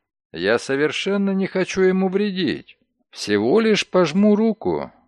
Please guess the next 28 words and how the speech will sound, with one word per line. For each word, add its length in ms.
Правда, 420
я 160
настолько 500
рад 240
нашей 340
с 80
ним 200
встрече, 760
что 220
это 240
может 320
получиться 720
у 60
меня 320
немного 480
грубовато». 1000
Его 300
тон 280
был 140
очень 340
резким. 640
В 120
голосе 540
скрежетало 720
железо, 720
а 160
саркастические 1120
нотки 680